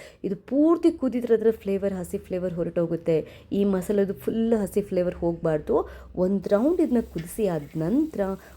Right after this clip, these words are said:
ಒಂದ್ ಸ್ವಲ್ಪ ಕೊತ್ತಂಬರಿ ಸೊಪ್ಪನ್ನ ಹಾಕೋಬೇಕು. ಮತ್ತೆ ಹೇಳ್ತಾ ಇದ್ದೇನೆ, ರಸಂ ಮಸಾಲ ಹಾಕಿದ ನಂತರ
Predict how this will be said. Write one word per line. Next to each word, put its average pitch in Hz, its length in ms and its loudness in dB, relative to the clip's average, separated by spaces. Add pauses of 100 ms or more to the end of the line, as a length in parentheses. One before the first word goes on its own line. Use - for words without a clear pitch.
(100)
ಒಂದ್ 165 160 -4
ಸ್ವಲ್ಪ 156 260 -2
ಕೊತ್ತಂಬರಿ 156 500 -4
ಸೊಪ್ಪನ್ನ 190 400 -4
ಹಾಕೋಬೇಕು. 156 580 -4
ಮತ್ತೆ 156 280 -2
ಹೇಳ್ತಾ 175 320 -2
ಇದ್ದೇನೆ, 180 420 0 (340)
ರಸಂ 165 320 -4
ಮಸಾಲ 190 280 -4
ಹಾಕಿದ 180 360 -6
ನಂತರ 180 240 -2